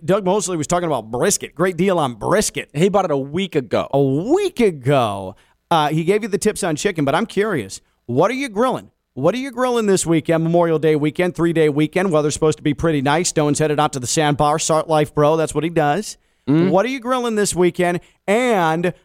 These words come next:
Speaker 1: are you morally opposed to a gas grill? Are you morally opposed to a gas grill? Are you one of those people that it's charcoal or nothing?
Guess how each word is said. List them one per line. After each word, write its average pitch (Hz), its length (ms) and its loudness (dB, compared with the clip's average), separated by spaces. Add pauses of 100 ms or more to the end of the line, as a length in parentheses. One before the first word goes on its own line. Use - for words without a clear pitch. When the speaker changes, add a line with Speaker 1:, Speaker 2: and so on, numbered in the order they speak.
Speaker 1:
are 165 140 2
you 208 160 2
morally 233 560 2
opposed 175 840 0 (220)
to 220 180 2
a 226 60 2
gas 226 360 0
grill? 110 400 -4 (360)
Are 156 80 4
you 196 180 4
morally 240 520 2
opposed 226 540 0
to 226 140 0
a 226 60 0
gas 202 320 -2
grill? 143 260 0
Are 131 60 -2
you 151 180 0
one 247 160 0
of 247 60 -2
those 240 200 0
people 220 440 -2
that 196 120 -2
it's 175 200 -4
charcoal 214 500 -2
or 196 100 0
nothing? 156 520 -2